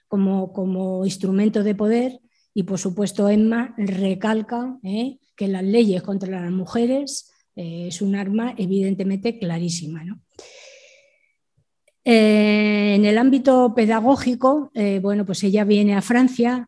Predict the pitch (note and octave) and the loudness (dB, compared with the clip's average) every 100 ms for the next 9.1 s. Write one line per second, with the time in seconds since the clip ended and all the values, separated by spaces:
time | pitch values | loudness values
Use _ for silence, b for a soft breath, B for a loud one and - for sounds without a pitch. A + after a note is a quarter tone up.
0 | _ B3+ G3 G3 G3+ G3+ F#3 - C4 B3+ | _ -2 2 4 2 2 -2 0 2 2
1 | B3+ C#4 C4+ - A3 G3+ F#3 F#3 F3+ - | 2 -2 -6 -6 0 0 0 -2 -4 -2
2 | G3+ F#3+ G3 F#3+ - A3+ - A3+ G#3 F#3+ | -2 0 0 0 0 0 0 -2 0 0
3 | G3 G3 G3 F#3+ G3+ F#3 A3 G3 F#3 F#3+ | -2 -2 -2 0 -2 -2 -2 -2 -2 -4
4 | F#3+ G3+ F#3 E3+ F#3+ G3 F#3+ G3 F#3+ G3 | -4 -4 -6 -6 -6 -2 -2 -2 -2 0
5 | G3 G3 G#3 F#3+ F#3+ G3 F#3 F#3+ F#3+ F#3+ | 0 0 0 0 0 0 0 -2 -2 0
6 | A3 B3 A3+ A3 G#3+ F#3 F3 F#3 - F#3+ | 0 0 0 -2 -4 -6 -6 -6 -4 -4
7 | F#3 F#3 F#3 F#3 F3+ F#3 F3+ F#3+ F3+ F3+ | -4 -4 -6 -8 -8 -8 -6 -6 -4 -4
8 | F3 E3+ B3+ - A3 G#3 F#3 F3+ F#3 F3 | -6 -2 0 0 -2 -4 -4 -6 -8 -6
9 | F#3+ | -8